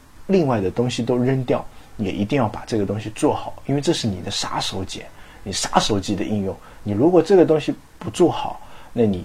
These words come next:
其他都是白搭。所以呢，就是实际过程中呢，还是要多方考虑的。其实排定需求优先级的这个东西真的是比较吃经验的一个东西，以前我也不会排，就乱排，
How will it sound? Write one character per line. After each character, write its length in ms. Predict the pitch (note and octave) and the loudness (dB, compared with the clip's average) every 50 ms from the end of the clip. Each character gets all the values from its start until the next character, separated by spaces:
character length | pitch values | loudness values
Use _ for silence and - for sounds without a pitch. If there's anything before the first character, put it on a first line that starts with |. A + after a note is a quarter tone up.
| - - | -10 -10
其 180 | - - - A2+ | -6 -2 2 4
他 160 | B2+ C3 C3 | 4 4 4
都 160 | C3 C#3+ D3 | 4 4 4
是 100 | C#3+ - | 4 2
白 220 | - - - G2+ | -4 -6 -6 -4
搭。 260 | G2 A2 G#2 G#2+ A2+ - - - - - - - | -2 -2 -2 -2 -4 -10 -14 -20 -20 -20 -18 -8
所 180 | - - B2+ | 0 2 4
以 80 | C3 C3 | 4 6
呢， 260 | B2 B2 B2 A#2+ A2+ - - | 6 6 6 6 4 0 -4
就 120 | - B2 | -2 0
是 100 | A#2 A2+ | 0 0
实 240 | A2 - - - G2 G#2 | 0 0 0 2 2 2
际 180 | - C#3+ C3 | 4 4 6
过 160 | - C#3+ B2 | 8 8 8
程 180 | G#2+ - G2 F#2+ | 8 6 0 0
中 180 | - A2 G#2+ G#2+ | 2 2 4 4
呢， 160 | G#2 G#2 - - - - - - - - - - | 4 2 0 -2 -6 -8 -12 -14 -14 -14 -10 -6
还 100 | G2+ G2 | -6 -4
是 140 | - - | 2 4
要 100 | B2 A2 G#2+ | 4 4 4
多 220 | - - C3+ B2+ | 4 2 2 2
方 220 | B2+ - C#3 C3+ C3+ | 4 0 -2 -4 -4
考 240 | - - - - - | -6 -8 -10 -6 -2
虑 160 | G2+ G#2 G#2 | 2 2 2
的。 80 | - - - - - - - - - - - - - - - - | 2 0 -8 -16 -20 -20 -20 -14 -12 -12 -12 -12 -16 -20 -4 2
其 100 | C#3 C#3+ | 2 2
实 120 | D3 C#3+ - | 2 2 0
排 220 | - - G2+ A#2+ | -2 0 0 2
定 180 | B2 - D3+ B2+ | 4 4 2 2
需 240 | A#2 - - D#3 D3 | 0 0 -2 -2 -2
求 220 | - - A#2 G2 | -2 -2 -4 -2
优 220 | A2 B2+ C3+ C3+ | 0 2 2 2
先 240 | C3 - C3+ C#3 C#3 | 2 0 -2 -2 -2
级 160 | C3+ - G2+ | -2 -4 -6
的 100 | - - G2 | -6 -6 -4
这 120 | - G#2+ | -4 -2
个 120 | G2 F#2+ F#2 | -2 -2 -2
东 240 | G2 G2 G2 G2+ | -2 -4 -4 -6
西 200 | G2 G#2+ G2 G2 | -6 -6 -6 -2
真 200 | F#2+ D#3 D#3+ D#3 | 4 6 6 8
的 220 | D#3 D3 B2 G#2+ - - | 8 8 8 6 4 0
是 260 | - - - A#2+ A2 | -6 -4 -2 -2 -2
比 180 | - - - F2 | -2 -4 -8 -4
较 140 | F#2+ G#2+ G#2+ | -2 -2 -2
吃 260 | - - - - B2+ A#2 | -2 -6 -4 -2 -4 -4
经 260 | A#2+ - C#3 C#3+ D3 | -2 -2 0 0 2
验 180 | D3+ C#3+ A2 | 2 2 2
的 100 | G2 F#2 | 2 0
一 60 | F2+ F#2 | -4 -4
个 80 | G2 | -6
东 160 | F2+ F#2 G2 G2 G2+ | -4 -4 -4 -6 -6
西， 180 | - - E2+ | -10 -10 -8
以 200 | E2 E2+ E2 - | -6 -6 -6 -8
前 440 | - - - - F2 F#2 G2+ G#2+ A2 A2 - | -8 -10 -8 -6 -4 -4 -4 -4 -6 -8 -8
我 180 | A2 G2+ F#2+ G2+ | -2 0 0 0
也 80 | F#2 | 0
不 160 | E2+ - F2+ | -2 -4 -6
会 180 | F2 - F#2+ F2+ | -2 -2 -2 -2
排， 340 | E2+ - - - - - - - | -2 -4 -8 -8 -8 -10 -10 -10
就 100 | E2+ - | -8 -4
乱 180 | G2+ G2+ F2+ E2+ | -2 -2 -2 -2
排， 200 | - - D#2 | -6 -10 -10